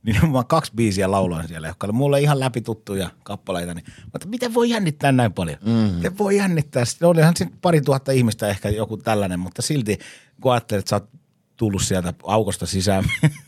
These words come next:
Speaker 2: Niin,
Speaker 1: niin
Speaker 2: kyllä.
Speaker 1: miljoonalle katsojalle, mutta kun on niin eri tilanne,
Speaker 2: Niin.
Speaker 1: niin sit sä totut asioihin ja sit
Speaker 2: Mulle on semmonen,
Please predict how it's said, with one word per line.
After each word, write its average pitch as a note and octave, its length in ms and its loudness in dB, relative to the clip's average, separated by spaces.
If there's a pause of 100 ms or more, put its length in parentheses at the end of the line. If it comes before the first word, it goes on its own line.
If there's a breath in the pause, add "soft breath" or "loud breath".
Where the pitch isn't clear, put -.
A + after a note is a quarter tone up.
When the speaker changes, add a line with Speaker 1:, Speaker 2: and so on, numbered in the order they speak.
Speaker 2:
Niin, G2+ 380 2
Speaker 1:
niin F2 140 -2
Speaker 2:
kyllä. B2 200 -2
Speaker 1:
miljoonalle B2+ 580 -2
katsojalle, A2+ 460 -2
mutta B2 260 -2 (300 loud breath)
kun F3 100 2
on F3 80 2
niin G3 120 0 (100)
eri G#3 200 4
tilanne, G#2 440 -4
Speaker 2:
Niin. F#2+ 120 -8
Speaker 1:
niin F#2 300 2
sit E2+ 160 -10
sä C#3 180 -2
totut D3 380 -4 (120)
asioihin G2+ 580 0
ja - 60 -6
sit F2 100 -8
Speaker 2:
Mulle A#2+ 260 4
on F#2+ 120 -2
semmonen, G2+ 320 -6